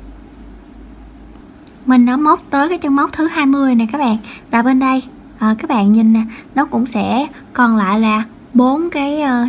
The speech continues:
chân móc ở đây, giống hệt như bên đây nè các bạn. Ờ, nó đều nhau hơn ha.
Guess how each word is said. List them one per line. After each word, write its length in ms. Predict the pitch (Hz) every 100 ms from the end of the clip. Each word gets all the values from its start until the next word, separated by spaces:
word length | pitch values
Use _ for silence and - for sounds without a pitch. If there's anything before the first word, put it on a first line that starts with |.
| -
chân 180 | 262 262
móc 160 | 294
ở 140 | - 254
đây, 180 | 247 240 - - -
giống 160 | 247 294
hệt 200 | 254 208
như 180 | 214 233
bên 160 | 240
đây 160 | 233 226
nè 120 | 214 202
các 60 |
bạn. 200 | 262 180 - - - - -
Ờ, 100 | 208
nó 160 | 240
đều 260 | 262 240 220
nhau 220 | 220 233
hơn 200 | 254 247
ha. 160 | 262